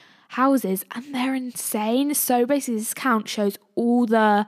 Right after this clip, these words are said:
celebrity houses, like your famous A-list celebrity houses, and they're insane. You know when you see a house and it's so big it looks so small?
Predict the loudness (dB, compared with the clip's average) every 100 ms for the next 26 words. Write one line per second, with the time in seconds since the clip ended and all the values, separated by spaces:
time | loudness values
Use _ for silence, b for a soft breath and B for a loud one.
0 | -4 -2 2 2 0 -2 -2 2 2 2
1 | -2 -6 -6 -4 -6 -4 -6 -6 -8 -8
2 | -8 -4 -4 -6 -10 -10 -10 -10 -8 -8
3 | -8 -8 -10 B B B B -10 -2 0
4 | 2 2 0 -4 -6 -6 -8 -8 -6 -4
5 | -4 B B B B -2 0 0 0 -2
6 | -2 -4 -4 0 2 2 2 2 0 -4
7 | -8 -8 -6 -4 -2 -2 0 2 4 4
8 | 2 2 2 0 -4 -4 -6 -6 -6 -6
9 | -2 -2 0 -2 -2 -2 0 -2